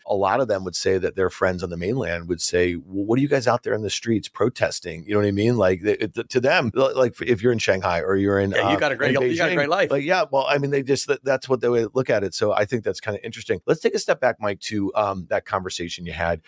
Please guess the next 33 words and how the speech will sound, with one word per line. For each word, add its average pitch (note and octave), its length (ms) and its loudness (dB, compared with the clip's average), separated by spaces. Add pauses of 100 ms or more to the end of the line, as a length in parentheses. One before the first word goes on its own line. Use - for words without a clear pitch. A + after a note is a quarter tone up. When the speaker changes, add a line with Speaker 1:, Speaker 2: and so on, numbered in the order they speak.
(200)
Speaker 1:
with F#2 180 0
Guy E2+ 560 2
in, E2 400 -8
uh, F#2 160 -8
January E2+ 560 -4
of D#2+ 140 -4
this E2+ 240 -2
year, D#2 180 0
and, F2 220 -8
and F#2+ 160 -10
think B2+ 180 2
about, G2 320 -2
like, F#2+ 160 0
Guy C3 160 2
and D#3+ 100 2
I C3+ 120 2
were A2 100 2
just F#2+ 180 -6
talking F#2 280 0
about F#2 160 -2
it - 60 -18
before E2+ 260 -10
we E2+ 100 -8
turned E2+ 220 -4
the D#2 40 -2
mics E2+ 360 0
on. D#2 100 0
It's E2 100 -4
like F2 160 2
the E2+ 80 0
pessimism. A2 640 0
There F2 60 -4
was - 180 -8